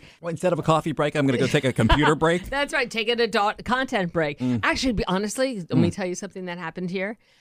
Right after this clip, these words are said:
Speaker 2: Um, we, you know, people, we are in a studio and we use these computers, but there are people who come on other shifts, right,
Speaker 1: Mm-hmm.
Speaker 2: when we're not here, and we'll use our computers. We haven't, we had an overnight guy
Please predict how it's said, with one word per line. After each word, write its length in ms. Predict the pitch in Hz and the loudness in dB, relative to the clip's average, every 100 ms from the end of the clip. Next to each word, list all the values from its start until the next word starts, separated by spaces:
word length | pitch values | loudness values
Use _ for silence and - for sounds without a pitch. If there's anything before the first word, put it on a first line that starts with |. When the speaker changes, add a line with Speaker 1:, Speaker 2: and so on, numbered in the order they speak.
| _ _ - | _ _ -4
Speaker 2:
Um, 320 | 156 151 160 | 0 0 -2
we, 360 | 170 147 175 190 - | -4 -2 -2 -4 -4
you 120 | 220 | -2
know, 100 | 202 | -2
people, 300 | 233 277 185 | -6 -8 -4
we 140 | 233 | 0
are 100 | 240 | 0
in 200 | - 175 | 0 -4
a 20 | |
studio 420 | 160 196 180 156 147 | -4 -6 -6 -4 -4
and 140 | 156 | -4
we 80 | 175 | -6
use 240 | 180 202 | -6 -6
these 180 | - 143 | -8 -10
computers, 500 | - 139 143 135 143 | -8 -8 -6 -8 -6
but 200 | - 190 | -4 -2
there 140 | 240 | 2
are 120 | 214 220 | 2 0
people 300 | 254 202 214 | -2 -4 -4
who 80 | |
come 240 | 196 208 185 | -4 -4 -2
on 80 | 175 | -2
other 260 | 127 160 | -2 -4
shifts, 600 | 156 - 277 147 - - | -4 -2 0 -2 -6 -2
right, 180 | - - | 2 4
Speaker 1:
Mm-hmm. 100 | 98 | 2
Speaker 2:
when 120 | 82 | 0
we're 100 | 160 | -2
not 220 | 151 139 | -2 -4
here, 240 | 151 185 143 | -4 -4 -4
and 240 | 143 147 | -4 -6
we'll 120 | 147 | -4
use 220 | 143 147 135 | -6 -8 -10
our 120 | 131 | -12
computers. 500 | 131 131 147 135 - | -14 -12 -10 -10 -8
We 140 | 165 | -6
haven't, 280 | 185 190 190 - | -4 -4 -6 -8
we 140 | 156 | -6
had 140 | 156 160 | -4 -4
an 100 | 160 | -4
overnight 480 | 175 180 185 131 - | -4 -2 -2 -2 -4
guy 360 | 123 - 101 | -6 -4 -8